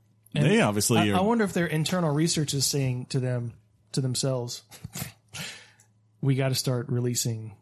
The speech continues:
Speaker 1: review copies."
Speaker 2: Well, they did with this. Uh,
Speaker 1: No.
Speaker 2: limitedly, they released
Speaker 1: Limited.
Speaker 2: some. Yeah, they, they did release some copies of Wolfenstein two early for a review.
Speaker 1: How'd that work?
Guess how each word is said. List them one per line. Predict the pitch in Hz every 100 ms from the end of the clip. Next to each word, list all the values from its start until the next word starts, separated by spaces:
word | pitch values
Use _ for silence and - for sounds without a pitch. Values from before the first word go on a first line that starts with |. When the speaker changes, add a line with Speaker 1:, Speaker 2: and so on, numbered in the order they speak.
| _ _ _ _ _ -
Speaker 1:
review | 120 117 110
copies." | 131 139 - - _ _ _ _ _ _ _ -
Speaker 2:
Well, | 117
they | 123 131
did | 190
with | 143 78
this. | 78 71 - _ _ _ _ _ 135
Uh, | 98 101
Speaker 1:
No. |
Speaker 2:
limitedly, | 104 127 151 151 101 92 90 80 -
they | 98 107
released | 117 117 113 110 - -
Speaker 1:
Limited. | 123 123 127 117
Speaker 2:
some. | 110 123 120 196 - - - -
Yeah, | 107
they, | 87 101 101 _ -
they | 104
did | 95 117 135
release | 123 117 120
some | - 98 101 110
copies | - 85 - 90 87
of |
Wolfenstein | 85 87 - 85 - 80 80 73
two | 85 -
early | 82 78
for | 76 78
a |
review. | 73 73 78 57 - _ _
Speaker 1:
How'd | - 135
that | 143 139
work? | 107